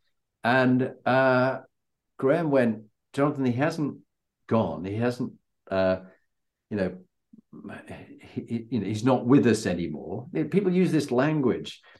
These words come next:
to try and hide the fact he has died. And we don't want to admit it. It's almost like, uh, "I lost my brother." Well, uh, like, like, is he in the garden somewhere? Have you just, like, left him in the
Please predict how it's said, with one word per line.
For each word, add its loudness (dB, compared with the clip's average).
to -8
try 2
and 0
hide 4
the 0
fact -8
he 4
has -2
died. -2
And 6
we 4
don't 4
want 2
to 4
admit 2
it. -4
It's -10
almost 2
like, 0
uh, 4
"I 4
lost 6
my 4
brother." 2
Well, -2
uh, -4
like, -6
like, -4
is -4
he 4
in 2
the 0
garden 2
somewhere? -6
Have -2
you 4
just, -2
like, 0
left -2
him 4
in 4
the 4